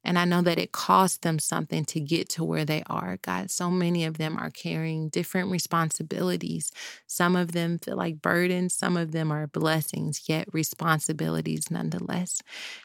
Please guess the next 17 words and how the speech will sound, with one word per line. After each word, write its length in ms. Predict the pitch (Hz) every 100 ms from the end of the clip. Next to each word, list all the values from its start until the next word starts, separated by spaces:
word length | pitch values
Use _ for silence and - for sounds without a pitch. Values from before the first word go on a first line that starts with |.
| -
And 100 | 185
so, 140 | 208
God, 220 | 208 208 208
I 120 | -
ask 220 | 226 226
that 260 | - 196 -
you 60 | 185
give 240 | 202 185
them 200 | 180 190 -
a 80 | 170
fresh 560 | - - 190 190 -
perspective 960 | - 185 - - 190 165 - 175 165 - -
on 260 | 165 156
where 280 | 160 156 160
they 220 | 160 156 -
are 200 | 165 160
now 600 | 156 160 156 175 175 165